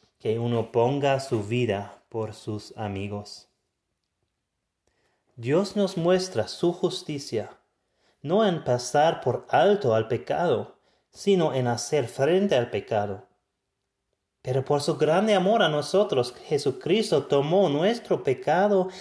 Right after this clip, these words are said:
y el castigo por el pecado en sí mismo, en la cruz, para que nosotros podamos ser salvos de la ira de Dios por medio de la fe en Él.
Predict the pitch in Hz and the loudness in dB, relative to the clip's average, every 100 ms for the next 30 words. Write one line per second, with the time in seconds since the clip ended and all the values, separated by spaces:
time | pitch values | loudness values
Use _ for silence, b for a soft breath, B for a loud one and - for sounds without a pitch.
0 | B - 214 220 - 131 - - - 220 | B -4 0 0 0 -2 -2 -10 -4 0
1 | 165 123 - 110 110 117 - 120 110 117 | 2 2 0 -4 -2 -6 0 2 2 2
2 | 147 180 185 - 156 156 185 135 120 - | 0 0 -4 -4 -4 -2 -4 -6 -12 -14
3 | _ _ _ _ - 135 160 160 - 190 | _ _ _ _ -8 -4 -2 -2 2 2
4 | 190 - - _ _ _ _ B B _ | 2 -8 -14 _ _ _ _ B B _
5 | 156 151 156 170 160 143 185 190 190 - | 2 2 2 0 0 2 2 2 -2 0
6 | 143 151 170 - 131 117 - 165 190 208 | 2 2 0 0 -2 -2 -4 -2 0 0
7 | 196 190 123 123 - 180 196 180 170 139 | -2 0 -2 -2 0 2 4 4 2 2
8 | 117 113 - 120 113 117 131 147 151 127 | 0 -2 -8 -8 -4 -2 -2 -2 -2 -2
9 | 113 107 - 120 117 104 107 | -2 -4 -4 -4 -4 -8 -10